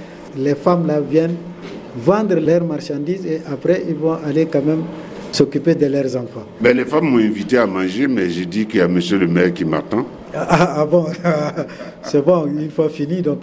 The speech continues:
Speaker 1: on va aller les encourager.
Speaker 2: Ben, il y a une autre chose plus importante dont vous n'avez pas parlé. J'ai vu un château d'eau, parce que l'eau ici,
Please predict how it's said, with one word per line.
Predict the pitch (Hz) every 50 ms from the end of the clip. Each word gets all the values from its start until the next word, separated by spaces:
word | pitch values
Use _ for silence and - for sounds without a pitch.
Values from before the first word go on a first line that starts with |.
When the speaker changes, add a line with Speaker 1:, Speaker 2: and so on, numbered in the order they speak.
| -
Speaker 1:
on | 156
va | 139 139 151 147
aller | 143 135 147 151
les | 143 135 131 123 120 147
encourager. | 143 131 127 147 151 156 156 156 185 233 214 104 92 - - - - - - - 127 - - - -
Speaker 2:
Ben, | - 131 - -
il | 143 147 147
y | 156
a | 160
une | 180 190 185 160 147
autre | 139 135 139 139
chose | 123 - - 127 120 120 107 95 - - -
plus | 147 147 131 107 101
importante | 104 95 90 92 92 90 87 - 107 107 104 92
dont | 95 107 104
vous | 90 90
n'avez | 90 90 85 80 82 85
pas | 82 87 95 95
parlé. | - 85 78 80 80 95 139 208 254 - - - - - - - -
J'ai | - 85 87 107
vu | 98 - 113 127 120
un | 101
château | - - 92 85 76 - 98 98
d'eau, | 90 95 135 - - - -
parce | - 95 90
que | - - 98
l'eau | 90 98 117 147 165 151 -
ici, | - 110 - - - 165 202 269 277